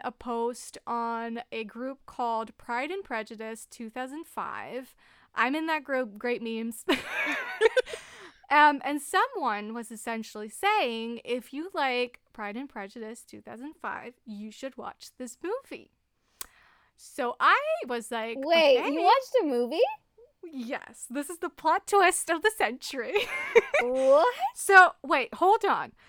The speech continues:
Speaker 1: So I, the person had put the, the YouTube link, 'cause the movie is on YouTube. So I was like, "All right, I'll just, like, click on it just so it's on, like, in my history so I can find it again in, like, three weeks, four months, a year,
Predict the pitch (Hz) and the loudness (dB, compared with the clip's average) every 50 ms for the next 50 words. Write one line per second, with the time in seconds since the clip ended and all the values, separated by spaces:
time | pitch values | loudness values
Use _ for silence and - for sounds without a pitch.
0 | _ _ _ - - 359 339 285 - - 277 294 339 381 403 370 - 247 320 - | _ _ _ -4 0 2 2 2 4 6 6 6 6 4 2 -2 -4 -6 -8 -8
1 | - - 339 349 - - 392 381 320 254 - - 302 277 269 - - 262 240 233 | -6 -4 -4 -4 -2 0 2 2 0 0 0 -2 -2 -2 -2 -2 -4 -2 -2 -2
2 | 233 - - 226 269 226 220 294 339 330 - 339 277 196 185 202 202 190 175 - | -2 -4 -4 -6 -6 -2 0 0 0 0 0 -4 -6 -6 -8 -10 -12 -12 -12 -14
3 | - - 247 214 202 214 226 240 254 294 320 294 277 220 196 196 202 208 185 202 | -10 -8 -8 -8 -8 -6 -4 -2 -2 -2 -2 -4 -4 -6 -8 -6 -6 -8 -8 -6
4 | 226 233 240 220 - - - - - - - - 247 220 208 220 214 214 220 208 | -6 -8 -8 -8 -10 -12 -12 -12 -14 -16 -10 -6 -4 -2 -2 -4 -4 -6 -8 -8
5 | 208 - - 294 302 294 254 226 226 - - 233 254 247 240 302 - - 247 254 | -8 -6 -2 0 0 2 2 0 0 0 0 0 0 0 -2 -6 -4 -2 -2 -2
6 | 254 - - - 285 294 - 254 262 269 269 269 269 269 262 262 262 - 226 262 | -2 -4 -8 -8 -8 -6 -4 -2 0 0 0 0 -2 -2 -2 -4 -4 -6 -6 -6
7 | 269 254 - 294 247 247 240 - - 262 254 247 247 240 240 - - 233 247 240 | -6 -6 -4 -2 -2 -2 -2 -2 -4 -4 -2 -2 -2 -4 -6 -8 -8 -8 -8 -6
8 | - 247 247 233 226 214 220 - 339 339 - - - - 311 302 285 285 - 277 | -6 -6 -4 -4 -6 -8 -6 -6 -6 -6 -6 -8 -10 -6 -4 -4 -4 -4 -4 -4
9 | 247 233 240 233 - 240 226 - - 247 240 240 233 226 226 220 208 226 220 220 | -4 -4 -4 -4 -6 -8 -8 -6 -6 -4 -4 -4 -4 -4 -6 -6 -8 -6 -6 -6
10 | 220 220 214 220 220 220 220 208 - - 247 262 269 254 240 240 240 220 - - | -6 -6 -6 -6 -8 -8 -10 -12 -12 -10 -8 -8 -6 -6 -6 -6 -6 -8 -12 -8
11 | - 233 233 233 226 220 226 233 233 - - - - _ - 247 247 214 226 233 | -6 -4 -4 -2 -2 -4 -4 -4 -6 -8 -10 -12 -14 _ -6 -6 -6 -6 -6 -4
12 | 233 240 247 247 254 240 | -4 -2 -2 -2 -4 -6